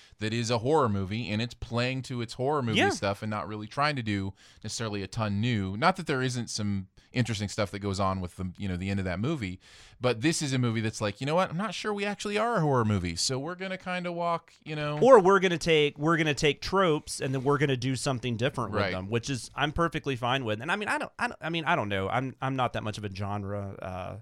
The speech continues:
Speaker 1: Snob.
Speaker 2: snob, I <laughs> guess. So it doesn't really matter to me. I mean,
Speaker 1: Yeah.
Speaker 2: you know, this, this feels almost not, I don't know why I'm saying.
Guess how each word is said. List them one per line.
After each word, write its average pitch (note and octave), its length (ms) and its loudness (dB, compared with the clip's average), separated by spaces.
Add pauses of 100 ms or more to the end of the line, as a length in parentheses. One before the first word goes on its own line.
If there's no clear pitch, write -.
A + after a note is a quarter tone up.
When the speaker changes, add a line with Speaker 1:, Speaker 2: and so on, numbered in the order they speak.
(720)
Speaker 1:
Snob. A2 460 -4
Speaker 2:
snob, A#2+ 380 2
I B2+ 40 4
<laughs> - 180 0
guess. G#3+ 260 10
So F#3+ 280 10
it F#3+ 80 6
doesn't F#3 240 8
really D3+ 200 4
matter B2+ 340 4
to G#2+ 60 -4
me. G#2+ 280 -2
I G#2 60 -4
mean, G2+ 280 -4 (180)
Speaker 1:
Yeah. F2+ 200 -4
Speaker 2:
you A#2+ 60 0
know, A#2+ 140 4
this, D3+ 240 2
this F3 220 -8
feels F3 220 0
almost C#3 400 0
not, B2+ 260 -4 (160)
I C3 80 -4
don't B2+ 120 -4
know A2+ 80 -4
why G#2+ 180 -2
I'm A2 80 -4
saying. G2+ 300 -8